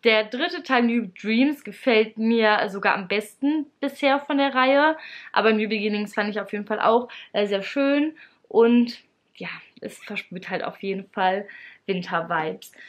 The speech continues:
Und jetzt kommen wir wieder zu so typischen Weihnachtsbüchern, sag ich jetzt mal. Und zwar ist das diese Reihe hier, die habe ich euch auch schon öfters gezeigt,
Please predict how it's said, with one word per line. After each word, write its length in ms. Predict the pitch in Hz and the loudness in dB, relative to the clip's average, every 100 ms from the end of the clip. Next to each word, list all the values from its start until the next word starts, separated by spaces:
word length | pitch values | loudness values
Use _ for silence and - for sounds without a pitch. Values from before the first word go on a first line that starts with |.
| - - | -20 -2
Und 200 | - 415 | 2 2
jetzt 200 | 381 320 | 0 -2
kommen 180 | - 277 | 2 2
wir 100 | 262 | 2
wieder 280 | 247 254 247 | 4 4 4
zu 180 | 247 233 | -2 0
so 320 | 226 214 220 - | 6 8 6 2
typischen 640 | - - 214 320 - 208 - | -8 -6 -2 -2 0 -2 0
Weihnachtsbüchern, 640 | 180 170 226 - 262 285 | 0 0 -2 -4 -2 0
sag 160 | 262 269 | 2 2
ich 100 | 254 | 2
jetzt 240 | 269 262 | -2 0
mal. 360 | 254 240 247 285 - - | 4 6 6 2 -6 -16
Und 260 | - 320 370 | -2 -2 -2
zwar 560 | - 214 214 220 226 - | -6 -2 4 4 2 -2
ist 220 | - - | -8 -2
das 240 | 240 240 | -2 -2
diese 340 | 285 277 214 180 | -4 0 2 2
Reihe 240 | 175 185 | 2 0
hier, 280 | 190 196 190 | -2 -2 0
die 120 | 214 | 0
habe 160 | 220 240 | 0 0
ich 80 | |
euch 240 | 175 220 - | -2 -2 -2
auch 120 | 233 | -4
schon 140 | 247 | -4
öfters 300 | - - 220 | -8 -8 -6
gezeigt, 600 | - 226 - 220 254 277 | -6 -6 0 2 2 -2